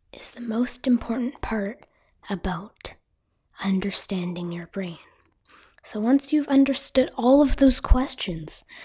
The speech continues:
I want you to do what I s-, what I just said there, which is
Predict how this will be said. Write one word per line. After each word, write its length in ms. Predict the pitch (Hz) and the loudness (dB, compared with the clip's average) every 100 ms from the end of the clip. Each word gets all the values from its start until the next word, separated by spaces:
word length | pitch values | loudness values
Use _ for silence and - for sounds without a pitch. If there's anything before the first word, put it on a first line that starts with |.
| - - | -20 -14
I 40 | 190 | -8
want 240 | 214 277 | -4 -2
you 120 | 294 | -2
to 180 | 285 269 | -4 -4
do 440 | 226 277 196 190 - _ _ _ | -2 0 -2 -4 -14 _ _ _
what 140 | 202 202 | -8 -6
I 160 | 208 | -6
s-, 280 | 208 - - | -6 -10 -10
what 220 | 220 202 196 | -8 -6 -6
I 220 | 202 202 | -6 -8
just 260 | - 226 - | -8 -6 -4
said 260 | 233 220 | -6 -6
there, 260 | - 240 175 | -4 -4 -4
which 340 | 190 - - | -8 -8 -4
is 400 | 240 240 202 - | -2 -2 -4 -6